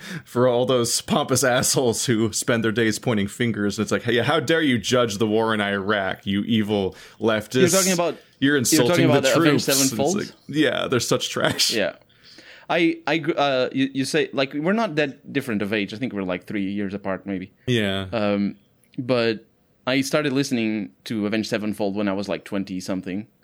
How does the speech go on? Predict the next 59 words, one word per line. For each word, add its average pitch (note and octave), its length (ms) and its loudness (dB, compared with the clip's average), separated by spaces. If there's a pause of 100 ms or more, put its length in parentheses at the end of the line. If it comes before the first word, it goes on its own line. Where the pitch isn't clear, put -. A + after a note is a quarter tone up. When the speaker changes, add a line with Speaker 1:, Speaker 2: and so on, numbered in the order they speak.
(600)
Speaker 2:
Uh, F#2 240 -4
so B2+ 100 -4
maybe C#3 220 2
not A2+ 140 0
w-, A#2 220 -4
right A#2+ 160 -2
at B2 60 -6
the A#2+ 80 -10
beginning, A#2 380 -4 (340)
but B2 100 -2
I B2 60 0
rem-, C#3 240 0
I C3+ 80 -2
remember E3 580 0
the B2+ 120 -4
song A#2 320 -2
that A#2 180 -4
you're G2+ 80 -4
talking G2+ 220 -2
about. G2 320 -2 (100)
Speaker 1:
Yeah. A4 400 2
Speaker 2:
Uh, G2 320 0 (400)
and A#2+ 280 0 (140)
I, A#2+ 240 -2
I, A#2 200 -2
I, A#2+ 240 0
I A#2 80 -2
never, G#2+ 360 -4 (240)
I A#2+ 120 -2
don't D#3 220 2
have D3 140 2
the C3+ 60 -4
same C3+ 160 0
experience A#2 440 -2
as G#2 140 -2
you A2 120 0
do G2+ 180 0
in G2 80 2
terms G2 240 -2
of, F#2+ 180 -6
Speaker 1:
'Cause A2 120 -4
you A#2 80 2
didn't, A#2 160 4
Speaker 2:
like, C3 140 0
I C#3 40 -2
always C#3+ 260 0
saw B2 160 0
them. G#2+ 240 -4
Yeah. F2 280 -6
Speaker 1:
you A#2 80 2
didn't A#2 100 2
Speaker 2:
But C#3+ 60 4
Speaker 1:
get F#3 80 2
Speaker 2:
I - 20 -2
think, C#3+ 120 2
Speaker 1:
hood-, G#2+ 140 0
you C3+ 60 4
Speaker 2:
I C3+ 40 6
Speaker 1:
didn't C#3 140 2